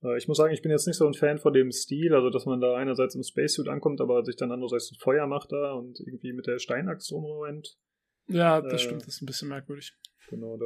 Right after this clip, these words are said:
Speaker 1: sind auch <laughs> relativ viele YouTube-Kommentare, die sich darüber lustig machen, dass zum Beispiel einer stirbt, äh, weil er keinen Sauerstoff mehr im Anzug hat, aber gleichzeitig neben seinem Campfire, <laughs> äh, liegt.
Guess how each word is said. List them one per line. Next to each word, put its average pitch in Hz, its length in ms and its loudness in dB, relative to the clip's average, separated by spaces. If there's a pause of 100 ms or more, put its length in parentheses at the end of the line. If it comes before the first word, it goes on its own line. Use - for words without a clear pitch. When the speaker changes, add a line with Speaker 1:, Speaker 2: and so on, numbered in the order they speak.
(140)
Speaker 1:
sind 127 180 2
auch 123 200 2
<laughs> 123 180 4
relativ 131 340 10
viele 131 160 4
YouTube-Kommentare, 135 680 6
die 131 80 0
sich 123 80 -10
darüber 120 180 4
lustig - 300 -10
machen, 127 140 -6
dass 120 140 -6
zum 123 80 -6
Beispiel 123 220 -2
einer 123 160 -2
stirbt, 135 460 0
äh, 123 160 -6
weil 123 100 -4
er 123 60 -2
keinen 123 140 -2
Sauerstoff 131 380 0
mehr 131 80 -2
im 120 40 -6
Anzug 123 300 -2
hat, 127 160 -2
aber 120 140 -2
gleichzeitig 123 560 -2
neben 127 380 -4
seinem 120 220 -6
Campfire, 131 760 -2
<laughs> 143 280 2
äh, 190 60 10
liegt. 143 420 0